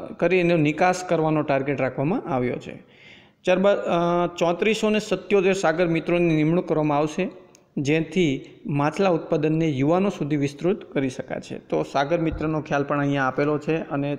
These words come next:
ચોત્રીસો ને સત્યોતેર આંકડો એક આપ્યો છે સાગર મિત્રોની નિમણૂક કરવા માટે, તો એ પણ કી ફેક્ટ છે. વર્ષ બે હજાર વીસથી, અ, સોરી, વર્ષ બે હજાર, અ, બાવીસ ત્રેવીસ સુધીમાં બસો લાખ ટન માછલા ઉત્પાદનનો લક્ષ્યાંક રાખવામાં આવ્યો છે.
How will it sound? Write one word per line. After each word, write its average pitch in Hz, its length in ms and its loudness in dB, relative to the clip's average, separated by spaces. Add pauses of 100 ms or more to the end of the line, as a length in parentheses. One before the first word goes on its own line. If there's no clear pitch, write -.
(100)
ચોત્રીસો 160 520 -4
ને 165 160 -4
સત્યોતેર 160 540 -2
આંકડો 143 340 -2
એક 139 120 -4
આપ્યો 165 240 2
છે 143 140 -4
સાગર 127 300 -2
મિત્રોની 131 420 -2
નિમણૂક 127 320 -4
કરવા 135 160 -2
માટે, 151 320 0 (420)
તો 151 80 -2
એ 135 80 2
પણ 147 180 0
કી 151 180 -2
ફેક્ટ 156 260 -2
છે. - 300 -4 (600)
વર્ષ 190 280 0
બે 175 100 4
હજાર 175 220 2
વીસથી, 208 960 0 (420)
અ, 147 120 4
સોરી, 156 280 2 (180)
વર્ષ 185 300 0
બે 165 160 2
હજાર, 185 280 4 (640)
અ, 143 120 -2 (540)
બાવીસ 160 500 2
ત્રેવીસ 196 380 2
સુધીમાં 160 640 0
બસો 202 760 0
લાખ 143 600 0
ટન 180 220 4
માછલા 151 360 0
ઉત્પાદનનો 165 540 0
લક્ષ્યાંક 151 460 0
રાખવામાં 139 760 -2
આવ્યો 131 280 -4
છે. - 200 -6